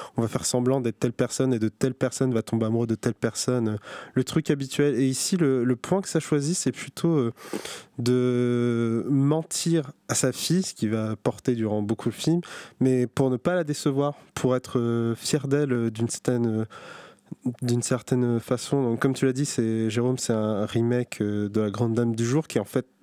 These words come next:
qui est l'adaptation d'une nouvelle de Darmon, euh, Runyon qui s'appelle Madame, euh, la Grippe. Et, euh, c'est un film qui a eu, euh,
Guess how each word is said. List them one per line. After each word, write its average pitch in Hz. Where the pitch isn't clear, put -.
qui 117
est 107
l'adaptation 147
d'une 120
nouvelle 139
de 113
Darmon, 127
euh, 113
Runyon 131
qui -
s'appelle 113
Madame, 117
euh, 107
la 127
Grippe. 120
Et, 123
euh, 113
c'est -
un 120
film 175
qui -
a 113
eu, 117
euh, 107